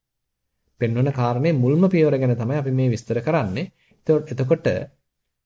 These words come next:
ඉදිරියෙන් තියාගත්ත අරමුණක්, මූල කමටහනක් අපි මෙන්න මේ විදිහට නිවැරදිව පරිහරණය කරන්න, නිවැරදිව නිරීක්ෂණය කරන්න යෝගාවචරයක් ඉගෙන ගන්නවා.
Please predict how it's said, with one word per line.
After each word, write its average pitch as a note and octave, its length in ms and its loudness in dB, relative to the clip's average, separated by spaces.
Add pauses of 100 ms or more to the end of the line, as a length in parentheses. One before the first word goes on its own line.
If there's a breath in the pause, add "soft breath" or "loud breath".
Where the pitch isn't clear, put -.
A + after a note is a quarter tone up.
(1160)
ඉදිරියෙන් D#3+ 380 4
තියාගත්ත F3 480 4
අරමුණක්, A#2 460 0 (160 loud breath)
මූල C#3+ 220 2
කමටහනක් C#3 720 -2 (960)
අපි D3+ 100 0
මෙන්න C3+ 260 4
මේ C3+ 260 4
විදිහට C3 480 0
නිවැරදිව C#3+ 600 2 (460)
පරිහරණය C#3+ 640 0
කරන්න, G2+ 340 -2
නිවැරදිව C3+ 480 0 (420)
නිරීක්ෂණය D3+ 640 2
කරන්න G#2+ 380 -4 (480)
යෝගාවචරයක් B2+ 540 0
ඉගෙන A#2 160 -2
ගන්නවා. A2+ 380 -6